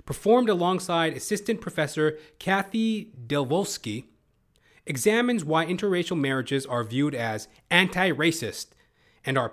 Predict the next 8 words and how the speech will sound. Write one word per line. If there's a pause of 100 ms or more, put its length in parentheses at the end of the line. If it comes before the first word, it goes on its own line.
(140)
propped
up
as (120)
progressive. (1300)
"Canada
is
marketing
itself